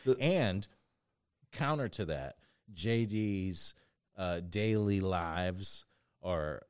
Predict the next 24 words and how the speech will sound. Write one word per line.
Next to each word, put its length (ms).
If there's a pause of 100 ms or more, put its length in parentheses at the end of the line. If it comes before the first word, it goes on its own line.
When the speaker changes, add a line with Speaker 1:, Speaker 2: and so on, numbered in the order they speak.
Speaker 2:
phenomenal. 880 (160)
He's 420
really 440
digging 560
into 520
what's 320
going 460
on 340 (100)
operationally 1080 (380)
in 320
the 100
store. 840 (340)
Speaker 1:
Yep. 160 (280)
Speaker 2:
So 420
he's, 400
he's 380
like, 260 (200)
"What's 320
here? 320 (200)
What's 260
new? 360 (240)
What's 220
going 360
on?" 420